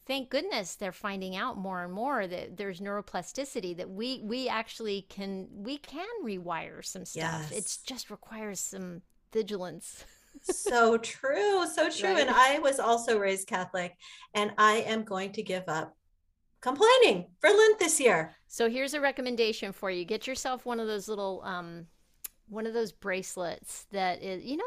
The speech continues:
Speaker 1: those, those rubber bla-,
Speaker 2: Yes.
Speaker 1: bracelets that everybody gives out for everything.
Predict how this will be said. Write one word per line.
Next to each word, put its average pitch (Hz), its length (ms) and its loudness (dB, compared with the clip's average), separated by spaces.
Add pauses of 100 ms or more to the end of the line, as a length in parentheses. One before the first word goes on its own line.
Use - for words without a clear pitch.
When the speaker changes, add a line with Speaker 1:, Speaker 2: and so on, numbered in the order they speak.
Speaker 1:
those, 226 380 -8
those 185 240 -12
rubber 196 340 -8
bla-, 196 220 -10
Speaker 2:
Yes. 254 220 8
Speaker 1:
bracelets - 240 -6
that 190 100 -10
everybody 190 400 -4
gives 175 240 -10
out 180 200 -4
for - 140 -10
everything. 214 500 -4